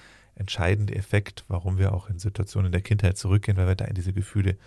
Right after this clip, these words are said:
dadurch einfach auch nochmal stärker hineingehen können, weil sie präsenter dadurch werden. Aber du kannst einfach direkt damit anfangen, wie gesagt, immer dann, wenn starke Emotionen nach oben kommen in dir.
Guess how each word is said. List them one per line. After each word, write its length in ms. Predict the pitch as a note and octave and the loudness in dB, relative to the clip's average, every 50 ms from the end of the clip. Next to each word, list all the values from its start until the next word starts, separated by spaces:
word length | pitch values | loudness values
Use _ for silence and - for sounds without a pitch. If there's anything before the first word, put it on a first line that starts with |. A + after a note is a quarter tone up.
| - - - - - - | -20 -20 -20 -20 -20 -12
dadurch 260 | - F2+ F2+ F2+ F2+ - | -6 -4 -2 -2 -2 -4
einfach 240 | E2+ F#2 G2 - | -4 -6 -6 -4
auch 80 | G2+ F#2 | -4 -4
nochmal 260 | F2+ E2+ F2 F2 E2+ | -2 -2 -2 -2 -2
stärker 420 | - - - F2+ E2+ E2 - - F2 | -4 -6 -4 -4 -4 -4 -4 -6 -6
hineingehen 1300 | D#2 E2 E2 E2 E2 E2 E2 E2 E2+ E2+ E2 E2+ E2+ _ _ _ _ _ _ - - G#2+ E2+ E2 F2 | -6 -6 -6 -4 -4 -2 -2 -2 -2 -4 -4 -6 -10 _ _ _ _ _ _ -14 -8 -6 -6 -6 -6
können, 280 | - - E2 - E2+ F2+ | -6 -6 -4 -4 -4 -4
weil 120 | - G#2 | -4 -6
sie 80 | G#2+ - | -6 -6
präsenter 640 | - - - G2 F2 E2+ F2 E2 E2 F2 - F#2+ F#2 | -8 -2 -2 -2 0 0 -2 -2 -2 -4 -6 -8 -6
dadurch 380 | - G2+ F2+ - G2+ - - | -6 -8 -8 -8 -8 -10 -8
werden. 260 | G2+ G2+ A#2+ B2 C3+ _ _ _ _ _ _ _ _ _ _ _ _ _ _ _ _ _ _ _ _ _ _ _ _ _ _ _ _ _ _ _ _ _ _ _ _ _ _ _ _ _ _ _ | -8 -8 -8 -10 -16 _ _ _ _ _ _ _ _ _ _ _ _ _ _ _ _ _ _ _ _ _ _ _ _ _ _ _ _ _ _ _ _ _ _ _ _ _ _ _ _ _ _ _
Aber 200 | - A2 G#2 G#2+ | -4 -2 -2 -2
du 100 | G#2+ A2 | -2 -8
kannst 500 | - - G#2 F#2+ F#2+ G2 - - _ - _ - - - - - - | -6 -2 0 0 0 -2 -6 -10 _ -20 _ -20 -20 -20 -20 -18 -8
einfach 300 | - A2 G2 G2+ F#2+ F2+ | -2 -2 0 0 0 -2
direkt 500 | - - A#2 B2+ C#3 C#3 B2 - - - | 0 0 0 2 2 2 -2 -2 -4 -4
damit 220 | G2 F#2 F#2+ - | -2 -2 -2 -2
anfangen, 640 | - A2+ G2 B2 C3 - C#3 B2 B2 B2 A#2+ A#2 A2+ - - - - - - - - - | -2 -6 -6 -6 -6 -6 -6 -4 -4 -4 -4 -4 -6 -8 -14 -20 -20 -20 -20 -20 -10 -4
wie 120 | G#2 G2 | -4 0
gesagt, 360 | G2+ G2 F#2 F2+ F2+ - - | 0 2 2 2 0 -2 -8
immer 240 | - - A2+ A2 A2 | -4 0 2 2 2
dann, 340 | G2+ G2+ G2+ G2+ G2+ G2+ G2 | 4 4 4 4 4 4 2
wenn 240 | F#2+ F2 E2+ E2+ E2+ | 2 0 0 -2 -6
starke 540 | - - - - F#2+ F2+ G2 G2 - - | -8 -8 -4 -2 0 2 2 0 -2 -4
Emotionen 540 | - G2 G2 G2 F#2+ - - - F#2 F#2 F#2 | -2 0 0 0 0 -2 -6 -6 -2 -2 0
nach 140 | F2+ F2 - | 0 -2 -4
oben 280 | - F2+ F2 F2+ F2+ F#2 | -6 -8 -6 -6 -6 -8
kommen 300 | - - F#2 F2 F2 - | -8 -8 -6 -6 -6 -8
in 120 | - - | -10 -14
dir. 200 | - A#2 A#2 | -16 -16 -16